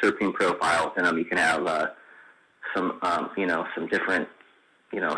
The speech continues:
some different varietals that express really, really heavy flavoring. Speaking of which, uh, what is, how,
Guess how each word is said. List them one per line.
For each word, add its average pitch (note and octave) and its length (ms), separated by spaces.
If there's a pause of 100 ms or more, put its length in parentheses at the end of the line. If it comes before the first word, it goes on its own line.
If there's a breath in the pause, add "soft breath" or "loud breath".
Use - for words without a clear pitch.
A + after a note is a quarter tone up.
some F#2+ 140
different - 380
varietals F#2 540
that D2+ 140
express - 440
really, G2 500
really F2 300
heavy F2 340
flavoring. E2+ 580 (1300 loud breath)
Speaking C#3+ 400
of F#2+ 180
which, F2+ 360 (360)
uh, G#2 280
what A2 260
is, G#2 140 (120)
how, - 480